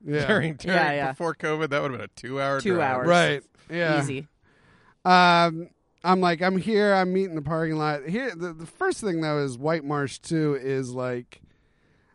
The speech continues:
Speaker 1: uh, it's not quite the suburbs. It's not quite the city. It's got a stale sort of landscape. It's, it's not a place that I,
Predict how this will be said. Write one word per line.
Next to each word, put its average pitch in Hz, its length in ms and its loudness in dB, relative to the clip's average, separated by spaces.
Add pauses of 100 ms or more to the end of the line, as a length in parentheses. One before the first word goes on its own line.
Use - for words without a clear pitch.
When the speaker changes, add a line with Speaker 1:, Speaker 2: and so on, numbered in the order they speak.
(120)
Speaker 1:
uh, 123 600 -4 (1080)
it's 165 200 -6
not 226 280 2
quite 208 400 0 (280)
the 160 120 -6
suburbs. 170 580 2
It's 139 260 -4
not 151 200 -6
quite 151 300 -4
the 131 60 -10
city. 139 580 -4 (680)
It's - 220 -6
got 156 180 0
a 120 60 -6
stale 151 880 -2 (1200)
sort 160 260 -4
of 123 60 -8
landscape. 127 880 -6
It's, 165 400 -6
it's 175 180 -12
not 311 160 -4
a 160 60 -4
place 147 380 -4
that 127 160 -6
I, 113 260 -10